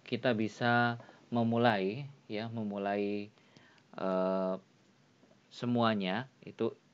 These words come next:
mulai pasti dari portal dot office dot com, gitu, ya. Jadi Bapak Ibu kalau mau memulainya semua itu, kita akan memulainya melalui, eh, portal dot office dot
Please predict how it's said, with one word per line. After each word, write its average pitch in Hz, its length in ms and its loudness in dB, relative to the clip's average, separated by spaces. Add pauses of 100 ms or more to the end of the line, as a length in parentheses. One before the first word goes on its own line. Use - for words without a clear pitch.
(120)
mulai 107 560 0
pasti 117 640 0
dari 101 400 2
portal 113 640 2
dot 101 320 -2
office - 320 -6
dot 92 160 -4
com, 92 320 -4
gitu, 87 160 -12
ya. 82 240 -10
Jadi 92 160 -4
Bapak 87 400 -2
Ibu 110 400 2 (480)
kalau 90 720 -4 (320)
mau 113 160 2
memulainya 101 640 -2
semua 92 320 -8
itu, 117 320 -2 (320)
kita 104 240 -4
akan 98 240 -6
memulainya 95 640 -6
melalui, 92 640 -6 (480)
eh, 90 320 -4
portal 98 480 -2
dot 95 80 -12
office 90 320 -12
dot 87 160 -10